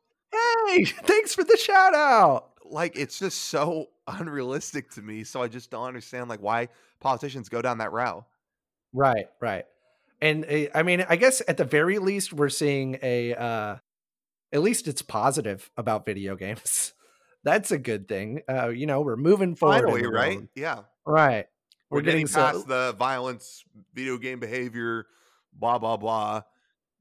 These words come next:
Speaker 1: Yeah,
Speaker 2: Bad
Speaker 1: we're getting the
Speaker 2: eyesight.
Speaker 1: respect we're due. Right.
Speaker 2: Right.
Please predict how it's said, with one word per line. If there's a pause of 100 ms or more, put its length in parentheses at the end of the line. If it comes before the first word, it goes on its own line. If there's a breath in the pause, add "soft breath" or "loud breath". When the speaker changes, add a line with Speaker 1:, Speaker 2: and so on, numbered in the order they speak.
Speaker 1:
Yeah,
Speaker 2:
Bad
Speaker 1:
we're
getting
the
Speaker 2:
eyesight.
Speaker 1:
respect (100)
we're
due. (200)
Right.
Speaker 2:
Right.